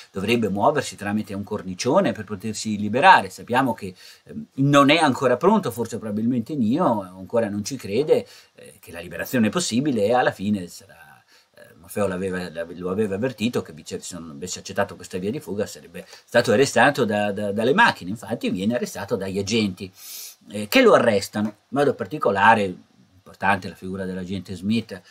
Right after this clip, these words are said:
il quale lo arresta e, e lo, e inizia, inizia a minacciarlo. Ehm, gli fa vedere due, gli fa vedere, gli fa il, vedere così un fascicolo dove, dove Smith gli dice che loro conoscono tutto di, di Neo, sanno che lui è un hacker,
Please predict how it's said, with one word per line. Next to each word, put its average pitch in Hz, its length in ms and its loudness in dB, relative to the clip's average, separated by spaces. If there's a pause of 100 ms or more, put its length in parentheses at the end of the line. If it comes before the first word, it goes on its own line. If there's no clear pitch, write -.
(220)
il 107 100 -8
quale 139 300 6
lo 151 120 6
arresta 135 720 4
e, 110 140 -10
e 113 380 -4
lo, 107 420 -6
e 127 100 -20
inizia, 120 580 -2
inizia 104 420 -2
a 95 40 -8
minacciarlo. 95 760 0 (280)
Ehm, 82 600 -12
gli 90 160 -14
fa 98 160 -8
vedere 101 540 0
due, 104 360 0
gli 90 460 -8
fa 92 160 -12
vedere, 92 720 -4 (640)
gli 85 120 -14
fa 87 280 -6
il, 82 260 -12
vedere 90 300 0
così 104 180 -4
un 107 80 2
fascicolo 185 540 2
dove, 90 340 -6
dove 85 240 -14
Smith 110 320 -2
gli 92 140 -6
dice 104 300 -4
che 92 120 -18
loro 92 220 -10
conoscono 87 460 -18
tutto 107 260 -2
di, 82 300 -20
di 98 120 -4
Neo, 135 220 2
sanno - 240 -6
che - 120 -20
lui 95 100 -4
è 135 40 4
un 233 100 0
hacker, 131 420 2